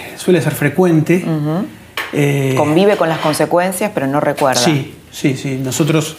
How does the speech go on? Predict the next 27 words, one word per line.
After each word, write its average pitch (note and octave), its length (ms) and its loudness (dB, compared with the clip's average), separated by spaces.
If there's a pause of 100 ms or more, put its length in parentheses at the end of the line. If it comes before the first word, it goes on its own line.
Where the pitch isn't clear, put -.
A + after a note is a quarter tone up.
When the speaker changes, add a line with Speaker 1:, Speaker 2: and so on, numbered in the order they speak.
(120)
Speaker 1:
en D3 100 2
nuestra C3 220 0
asociación C3+ 440 2
tenemos, C#3 420 2 (260)
de C3 80 2
hecho, C3 160 0
un C3+ 80 2
espacio C#3+ 380 0
desde B2+ 140 0
hace C#3 220 0
años, D3+ 420 4 (520)
todas D3 180 4
las C#3 120 0
semanas D3+ 460 2
en C3 80 2
un C3 80 2
centro D3 300 2
cultural C3+ 420 0
en C#3 60 0
el C3 100 0
barrio C#3 220 0
de B2+ 60 0
Flores, D#3+ 300 2
se B2 60 0
llama C3 260 -2
La B2 120 0
Casona, F#3+ 540 -2